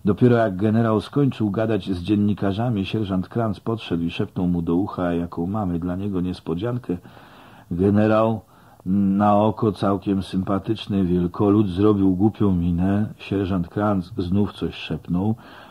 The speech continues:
a wtedy generał wybałuszył gały, chwycił sierżanta za łokieć i wyleciał z nim na zewnątrz. Ja w te pędy za nim.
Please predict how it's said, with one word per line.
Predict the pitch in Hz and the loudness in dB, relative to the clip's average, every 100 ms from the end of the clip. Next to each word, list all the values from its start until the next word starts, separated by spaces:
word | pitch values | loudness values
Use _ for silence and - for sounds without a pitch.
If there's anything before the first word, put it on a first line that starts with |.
| - | -6
a | 95 | -6
wtedy | - 120 110 98 | 2 2 4 4
generał | 92 98 104 110 95 98 - _ _ | 4 2 4 4 2 0 -2 _ _
wybałuszył | 90 95 98 95 98 120 104 - 95 | -2 2 4 4 6 6 4 0 -2
gały, | 85 98 95 98 107 | 0 2 4 4 2
chwycił | - 117 113 101 92 85 | 2 0 2 0 0 0
sierżanta | 95 90 101 113 104 90 | -2 0 0 0 0 0
za | 92 | 2
łokieć | 90 92 113 107 - | 0 2 0 0 0
i | 95 | 0
wyleciał | 95 90 85 95 107 | 2 2 0 -4 -4
z | 90 | -2
nim | 92 101 110 - - - - 80 | -2 -2 -4 -10 -20 -20 -10 -4
na | 85 | -2
zewnątrz. | 95 101 104 82 87 120 - - - | 2 2 2 0 0 -2 -4 -20 -8
Ja | 95 95 104 110 90 95 - - - - | 0 0 0 -2 -4 -6 -12 -20 -20 -20
w | - _ | -20 _
te | 95 98 | -2 -2
pędy | - 101 101 107 98 110 110 107 - - | 0 0 2 2 0 2 2 0 -4 -8
za | 90 90 98 | -4 0 0
nim. | 85 82 80 92 | 0 -2 -2 -4